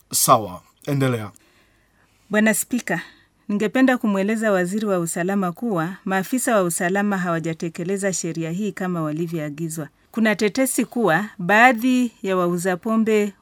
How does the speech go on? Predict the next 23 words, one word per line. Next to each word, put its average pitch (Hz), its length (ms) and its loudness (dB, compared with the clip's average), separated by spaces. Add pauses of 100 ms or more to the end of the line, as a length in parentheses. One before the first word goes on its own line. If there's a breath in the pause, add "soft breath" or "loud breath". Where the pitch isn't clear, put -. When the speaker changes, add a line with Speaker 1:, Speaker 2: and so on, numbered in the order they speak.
Speaker 2:
wanatoa 175 560 0
hongo 226 400 -2
kwa 190 160 -4
maafisa 170 560 -4
hawa 190 400 0
ili 214 240 -2
waendeleze 185 720 0
biashara 160 520 -6
zao 180 220 -6
wakati 170 400 -8
uliopigwa 160 520 -6
marufuku. 151 680 -10 (720)
Licha 254 340 4
ya 196 160 8
kwamba 233 560 4 (440)
habari 196 400 2
hii 269 260 2
imefikia 202 720 0
idara 214 420 4
mbalimbali 190 1000 2
za 165 180 -4
wizara 160 400 -2
yako, 175 460 -4